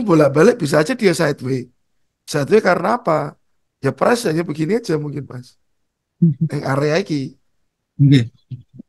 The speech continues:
Speaker 1: Bisa aja.
Speaker 2: Hmm.
Speaker 1: Kan begitu. Atau dia mau kejar yang ini, atas ini.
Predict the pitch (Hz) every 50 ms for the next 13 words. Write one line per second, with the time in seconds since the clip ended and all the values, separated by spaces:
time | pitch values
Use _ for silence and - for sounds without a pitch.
0 | _ _ - 117 - 139 135 135 - 214 180 139 127 135 _ _ _ _ _ _
1 | _ _ _ _ _ - 127 131 147 160 175 185 196 196 202 202 202 202 202 202
2 | 202 202 - _ - 190 _ _ _ _ _ _ _ _ _ _ _ _ _ _
3 | _ _ - 170 208 190 170 135 139 131 131 120 104 - _ _ _ _ _ _
4 | _ _ _ _ _ - 135 135 - 208 202 180 196 208 202 196 190 190 - 190
5 | - 180 190 196 190 170 156 - 185 202 208 185 170 165 165 160 156 151 147 -
6 | 92 - 156 165 - 190 180 170 160 151 147 143